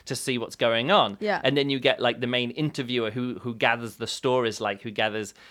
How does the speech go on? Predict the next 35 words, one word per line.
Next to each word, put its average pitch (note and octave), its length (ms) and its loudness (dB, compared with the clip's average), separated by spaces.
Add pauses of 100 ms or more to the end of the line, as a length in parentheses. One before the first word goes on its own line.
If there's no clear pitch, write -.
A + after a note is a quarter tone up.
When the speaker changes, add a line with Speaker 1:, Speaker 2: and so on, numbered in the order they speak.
(140)
Speaker 1:
the, G#2+ 220 -2
like, G#2 240 -4
"Oh, G3 80 4
you F#3+ 160 2
were F#3+ 80 6
there E3+ 160 4
at D3+ 60 0
that G3 180 4
battle. B2 200 0
Tell B2 220 -2
us A#2+ 80 -6
the C3 60 -10
story D3 220 0
of C3 40 -2
that C3 120 0
battle. D3+ 260 4
I'll B2 180 2
write B2+ 220 2
it B2 100 -4
down. C3 460 2
I'll A2+ 420 2
do B2 300 -4
the A#2+ 100 -2
novelization B2 920 4
Speaker 2:
Yeah. B2 60 0
Speaker 1:
of A2+ 220 2
this A2+ 160 -2
battle," A2+ 400 0
or B2 80 6
Speaker 2:
Yeah. A#2+ 60 4
Speaker 1:
whatever A2+ 320 4
those A2+ 180 0
Speaker 2:
Yeah. F#3+ 100 2
Speaker 1:
jobs D#3 260 4
are. G2 180 2